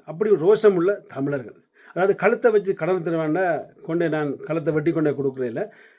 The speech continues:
நான் கட்டின தாலி என்ற மனுஷன் கழுத்தில் இழக்கு, அந்த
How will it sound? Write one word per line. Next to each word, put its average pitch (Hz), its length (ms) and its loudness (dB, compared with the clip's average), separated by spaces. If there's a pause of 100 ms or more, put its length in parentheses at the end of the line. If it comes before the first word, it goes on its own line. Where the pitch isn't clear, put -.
(240)
நான் 185 200 2
கட்டின 202 420 2
தாலி 208 320 6
என்ற 170 200 4
மனுஷன் 180 420 4
கழுத்தில் 175 360 4
இழக்கு, 156 300 0
அந்த 151 220 -2